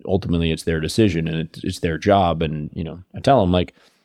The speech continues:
"I'll give you a hundred percent autonomy. It doesn't matter who it is." And this is what I push down on Josh too with his team.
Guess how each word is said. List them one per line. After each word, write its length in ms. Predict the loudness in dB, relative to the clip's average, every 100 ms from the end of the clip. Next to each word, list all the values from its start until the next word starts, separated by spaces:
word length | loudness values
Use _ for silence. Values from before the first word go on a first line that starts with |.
| -2
"I'll 80 | 2
give 120 | 6
you 80 | 6
a 20 |
hundred 140 | 4 2
percent 200 | 2 2
autonomy. 340 | 4 0 2
It 60 | 4
doesn't 160 | 4 6
matter 160 | 4
who 180 | 4 2
it 40 |
is." 160 | 0 2
And 120 | 4
this 100 | 6
is 80 | 6
what 140 | 4
I 20 | 4
push 240 | 4 4
down 160 | 4 4
on 80 |
Josh 300 | 4 4 4
too 200 | 2 2
with 160 | 2 2
his 200 | 2 2
team. 340 | 0 -6 -6